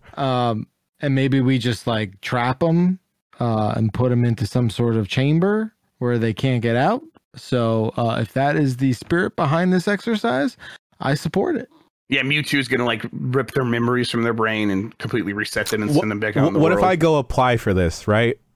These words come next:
Speaker 3: Right? And, and
Speaker 2: I think
Speaker 3: then,
Speaker 2: you'll
Speaker 3: like,
Speaker 2: get it.
Speaker 3: I, uh, my intimate knowledge of N F Ts is, like, I read the Wikipedia article on them,
Speaker 2: Right.
Speaker 3: and, uh,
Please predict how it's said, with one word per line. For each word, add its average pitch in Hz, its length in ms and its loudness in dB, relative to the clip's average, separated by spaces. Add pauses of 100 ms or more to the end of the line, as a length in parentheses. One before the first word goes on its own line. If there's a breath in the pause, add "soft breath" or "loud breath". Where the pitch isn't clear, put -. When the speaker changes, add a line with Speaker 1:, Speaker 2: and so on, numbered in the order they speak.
(160)
Speaker 3:
Right? 113 320 2 (560)
And, 110 340 2
and 110 40 0
Speaker 2:
I - 20 2
think 110 100 4
Speaker 3:
then, 113 160 4
Speaker 2:
you'll 117 80 4
Speaker 3:
like, 107 160 2
Speaker 2:
get 80 120 -10
it. - 20 -20 (460 soft breath)
Speaker 3:
I, 117 360 4 (380)
uh, 123 80 -4
my 143 340 4
intimate 127 320 2
knowledge 113 380 2
of 101 100 2
N 98 140 2
F 98 120 0
Ts 101 320 0
is, 92 140 0
like, 92 160 2
I 95 80 2
read 98 260 2
the 95 80 2
Wikipedia 110 600 2
article 120 460 2
on 135 180 2
them, 143 260 0 (540 loud breath)
Speaker 2:
Right. 95 80 2
Speaker 3:
and, 95 400 2 (100)
uh, 98 260 4